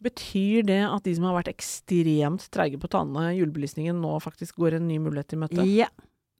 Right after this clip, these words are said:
Speaker 2: Da kan de bare t-, glede seg over at plutselig så fikk de bruk for det,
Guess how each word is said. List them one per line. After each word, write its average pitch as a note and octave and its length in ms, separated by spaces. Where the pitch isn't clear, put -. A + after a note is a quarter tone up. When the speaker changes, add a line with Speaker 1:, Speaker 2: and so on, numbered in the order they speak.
Speaker 2:
Da G3+ 520
kan A#3 200
de G#3 120
bare G3 560
t-, - 140
glede F3 680
seg G#3 340
over F3+ 500
at - 280
plutselig F#3+ 680
så F#3+ 140
fikk F#3 140
de - 80
bruk D#3 240
for D#3 120
det, D3 140